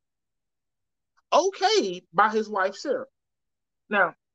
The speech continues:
if she had a listened and waited on God to make his move, they would have had their son. But she didn't. She made her own move.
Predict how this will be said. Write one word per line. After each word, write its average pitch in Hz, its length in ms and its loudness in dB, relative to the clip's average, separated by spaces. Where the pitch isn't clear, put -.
if 214 180 -4
she 226 200 -4
had 180 240 2
a 147 60 0
listened 233 540 -4
and 160 160 -2
waited 160 320 0
on 127 140 -8
God 190 400 0
to 135 60 -14
make 127 240 -10
his 330 180 0
move, 147 320 0
they 190 100 2
would 156 160 2
have 165 80 0
had 156 440 0
their 151 160 -2
son. - 300 0
But 208 160 -2
she 254 140 -6
didn't. 220 300 -4
She - 160 -6
made 180 220 4
her 185 80 2
own 208 280 2
move. 117 220 -4